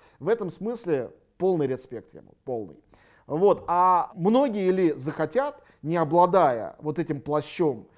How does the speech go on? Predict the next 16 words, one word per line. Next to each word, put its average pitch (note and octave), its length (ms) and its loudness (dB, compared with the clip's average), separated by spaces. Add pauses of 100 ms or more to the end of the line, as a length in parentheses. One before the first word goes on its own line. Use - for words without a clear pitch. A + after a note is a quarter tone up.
(180)
и D#3+ 160 0
статусом, C#3 760 -2
а, C3+ 200 -6
нового D3+ 340 0
мессии, D3 680 -6 (200)
у - 60 -20
которого, D#3+ 220 -4
может D#3+ 140 -4
быть, D#3 120 -10
нет G3 180 -6
сверхспособностей, C3+ 800 -14
но C#3 80 -14
все D#3 160 -12
верят, D3+ 300 -4
что - 180 -16
есть, G#2 320 -18